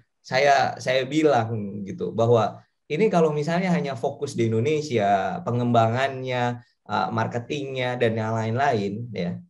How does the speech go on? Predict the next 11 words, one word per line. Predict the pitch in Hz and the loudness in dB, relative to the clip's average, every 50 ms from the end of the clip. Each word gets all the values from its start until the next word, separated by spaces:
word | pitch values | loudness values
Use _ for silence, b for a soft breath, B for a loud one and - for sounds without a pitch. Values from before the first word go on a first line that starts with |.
| _ _ - | _ _ -6
maka | 127 131 - 202 214 196 175 - - | -6 -4 -2 0 0 0 0 -2 -6
ini | 151 160 202 233 220 208 196 - | -4 -2 0 0 0 -2 -4 -6
akan | - 127 - 147 139 139 | -8 -8 -6 -6 -6 0
jadi, | 120 120 117 117 123 123 120 120 117 117 117 113 - - - - | 2 2 4 4 2 0 0 0 0 -2 -4 -8 -8 -12 -12 -8
apa | - 175 175 175 190 | -8 -8 -6 -4 -4
ya, | - - 170 180 175 - _ _ _ _ _ _ _ _ _ _ _ _ _ _ _ _ _ _ - | -4 -4 -4 -4 -8 -14 _ _ _ _ _ _ _ _ _ _ _ _ _ _ _ _ _ _ -10
akan | 117 120 147 143 135 127 | -6 -6 -4 -4 -4 -4
jadi | 123 123 131 | -4 -6 -8
sebuah | 123 135 123 123 120 117 117 117 117 - | -8 -8 -6 -2 2 2 2 2 0 -2
produk | 131 120 107 95 95 123 165 180 175 - - _ _ _ _ _ _ _ _ _ - | -2 -2 -2 -2 0 0 0 0 -2 -6 -14 _ _ _ _ _ _ _ _ _ -4
yang | 147 143 139 127 127 131 131 127 120 117 | 0 2 2 2 0 -4 -8 -10 -10 -12